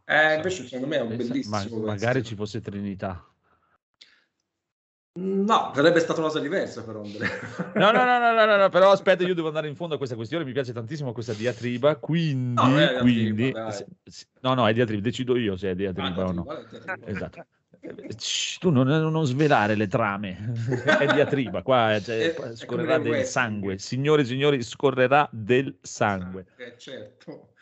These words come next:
Speaker 2: Se il buon Massimo ha finito, non lo so, se no dopo gli
Speaker 1: Sì, sì,
Speaker 2: diamo
Speaker 1: vai,
Speaker 2: la
Speaker 1: vai, vai,
Speaker 2: parola.
Speaker 1: vai, sì, sì, sì.
Speaker 2: No, no, è per, per preparare il buon Phoenix che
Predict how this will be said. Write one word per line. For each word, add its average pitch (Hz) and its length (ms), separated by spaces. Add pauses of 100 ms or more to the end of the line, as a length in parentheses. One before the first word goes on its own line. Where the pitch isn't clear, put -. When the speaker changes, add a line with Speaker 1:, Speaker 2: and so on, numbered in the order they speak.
(100)
Speaker 2:
Se 220 440
il 147 120
buon 135 220
Massimo 131 420
ha 113 160
finito, 110 560
non 101 120
lo 95 60
so, 101 160
se 95 120
no 98 160
dopo 95 240
gli 87 80
Speaker 1:
Sì, 92 120
sì, 254 140
Speaker 2:
diamo 247 80
Speaker 1:
vai, 262 100
Speaker 2:
la 277 60
Speaker 1:
vai, - 80
vai, 269 140
Speaker 2:
parola. 254 140
Speaker 1:
vai, - 60
sì, 262 160
sì, - 120
sì. - 60
Speaker 2:
No, 147 100
no, 160 160
è 139 240
per, 139 520
per 123 220
preparare 110 420
il 107 60
buon 107 260
Phoenix 101 480
che 110 280